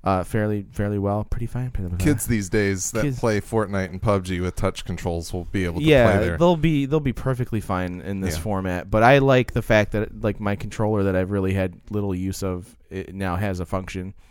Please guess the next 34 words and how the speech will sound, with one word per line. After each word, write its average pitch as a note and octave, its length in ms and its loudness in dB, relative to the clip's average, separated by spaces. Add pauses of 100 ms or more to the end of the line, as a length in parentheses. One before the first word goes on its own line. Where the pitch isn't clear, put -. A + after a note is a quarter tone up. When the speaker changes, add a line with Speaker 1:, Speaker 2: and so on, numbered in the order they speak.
(280)
Speaker 1:
'cause, F#2+ 280 -4
uh, F2 280 0 (600)
I A#2+ 120 4
don't D3 100 6
always C#3 320 6
wanna B2 220 2
go A2 100 0
sit A#2 220 0
upstairs G#2 500 0
and G2+ 100 -6
play G#2 120 2
video G2+ 280 0
games. F2+ 320 -4
Sometimes G2+ 360 -4
I G2 40 0
just G2 200 -6
wanna, G2+ 160 0
like, F#2 160 0
hang G2 200 -4
out G2 140 -2
in F#2 60 -8
the F2+ 80 -4
living G2 260 -2
room. F#2 320 -6
Speaker 2:
It A2+ 120 0
makes B2+ 280 2
me A#2 140 2
want G#2+ 520 0
to G2+ 140 0
have F2+ 320 -2
one D#2+ 300 -6
in, F2+ 260 -4
in E2+ 380 -6
the, F2 160 -10